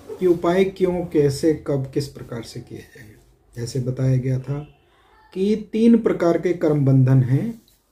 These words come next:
पहला वो कर्म बंधन जो दृढ़ मूल है,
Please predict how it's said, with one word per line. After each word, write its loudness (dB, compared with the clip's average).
पहला 2
वो -2
कर्म 0
बंधन -4
जो -2
दृढ़ 4
मूल 2
है, -14